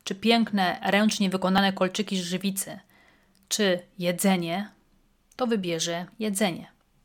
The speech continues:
Dodatkowo pierwsze skojarzenie, jakie większość ludzi ma, gdy słyszy rękodzieło, to unikatowość, niepowtarzalność, nie można tego kupić w supermarkecie.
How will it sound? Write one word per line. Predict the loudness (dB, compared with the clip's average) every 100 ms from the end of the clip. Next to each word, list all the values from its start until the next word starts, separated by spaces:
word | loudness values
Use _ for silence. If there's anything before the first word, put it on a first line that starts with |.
| _ _ _ -6
Dodatkowo | 2 2 2 2 4 2
pierwsze | 2 6 6 6 -2
skojarzenie, | -2 0 2 2 2 2 0 -4 -4
jakie | -6 -2 0
większość | 2 0 2 0 2
ludzi | 0 2 2
ma, | 4 6 4
gdy | 2 -2
słyszy | -2 -2 -2 -2 -2 -2
rękodzieło, | 0 0 2 0 0 -2 -2 -2 -2 -4 _ -20 -20 -20 _ _
to | -4 -2 -4 -10 _
unikatowość, | 2 4 2 2 2 2 -2 -4 -10 -14 _
niepowtarzalność, | -2 -2 -4 -4 -4 4 4 4 0 -6 -8 -12 -8
nie | -2
można | 2 4 4 2
tego | 2 -6
kupić | -6 -8 -6
w | -8
supermarkecie. | -4 -2 -2 -4 -8 -10 -14